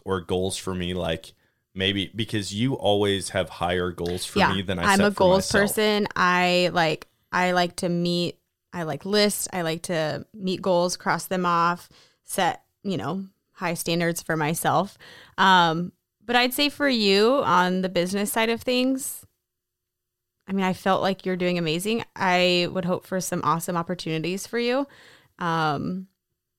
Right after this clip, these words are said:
Speaker 2: some more connections. I love the idea of doing a vendor booth or two or going to a couple trade shows. Um, Dan is such a personable person. And if you've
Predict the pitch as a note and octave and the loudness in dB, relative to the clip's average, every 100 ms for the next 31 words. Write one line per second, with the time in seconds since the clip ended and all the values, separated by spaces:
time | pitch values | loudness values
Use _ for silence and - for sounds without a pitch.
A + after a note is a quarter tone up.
0 | _ - F#3+ F#3 F3+ F#3+ D#3 - G3 F#3+ | _ -4 0 0 0 0 -2 -2 -2 0
1 | G3+ G#3 - - F3 F3+ F3 E3+ E3+ E3+ | -2 -2 -8 -4 0 0 0 -2 -2 -2
2 | E3 E3+ D#3 D3+ F3 - - F3+ F3 F#3 | -2 -2 -2 -2 -2 -6 -8 -4 -2 -2
3 | F#3 F#3 G3+ G3 - G#3 G#3 F3 F3 E3+ | -2 -4 -4 -6 -2 -2 0 -2 -2 -2
4 | E3+ E3+ F3 E3 E3+ - - - E3+ - | -4 -4 -4 -4 -6 -10 -10 -4 -4 -2
5 | G#3+ A#3 C4+ - - - - _ F#3 F3 | 0 0 0 -4 -12 -20 -20 _ 2 4
6 | E3 D#3 E3 G3 G3+ G3+ F#3+ G3+ - F#3+ | 6 4 0 -4 -6 0 2 2 2 0
7 | G3 F#3 G3 F3+ - G#3 G3 F#3+ - F3 | -2 -4 -2 -2 0 0 0 -2 -2 -6
8 | - G#3+ F#3+ E3+ E3+ F3+ E3+ | -2 -2 0 0 0 -2 -2